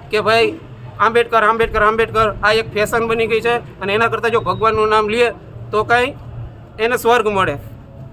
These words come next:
તો આવું તો જે ભાઈ ગયો એને ખબર જ નથી કે સ્વર્ગ શું છે ને નર્ક શું છે અને જે આ એ કંઈ કહી નથી શકતો.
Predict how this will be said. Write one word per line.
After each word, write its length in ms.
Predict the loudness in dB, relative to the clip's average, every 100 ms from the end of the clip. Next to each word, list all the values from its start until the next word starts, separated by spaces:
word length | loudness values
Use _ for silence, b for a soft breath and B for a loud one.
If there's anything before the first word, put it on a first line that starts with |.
| -8
તો 60 | 0
આવું 280 | 4 4 2
તો 200 | 0 2
જે 160 | 0
ભાઈ 140 | 2 0
ગયો 260 | 2 2
એને 260 | 4 2 -2
ખબર 320 | 0 2 2
જ 40 | 2
નથી 200 | -4 -4
કે 100 | -2
સ્વર્ગ 260 | 2 2
શું 200 | 2 0
છે 100 | 0
ને 80 | 2
નર્ક 260 | 2 2 0
શું 120 | -2
છે 40 |
અને 160 | 0 0
જે 180 | 0 0
આ 140 | 2
એ 160 | 0 0
કંઈ 160 | -2
કહી 220 | 2 2
નથી 240 | 2 0 -2
શકતો. 300 | -2 -2